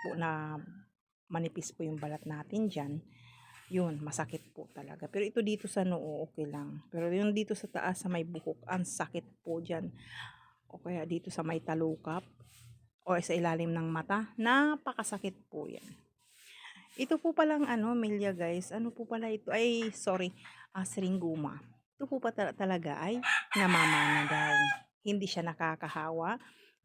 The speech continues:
Namamana lang po siya. So, yan. Yan po, priniprick po ni Doc.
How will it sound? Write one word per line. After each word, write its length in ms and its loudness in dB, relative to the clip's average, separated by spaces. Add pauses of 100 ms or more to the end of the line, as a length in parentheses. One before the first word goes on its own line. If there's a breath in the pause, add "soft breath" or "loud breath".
Namamana 720 0
lang 240 -8
po 160 -20
siya. 240 -18 (640)
So, 160 -20
yan. 160 -12
Yan 320 2
po, 160 -2
priniprick 560 0
po 160 -6
ni 160 -4
Doc. 160 -6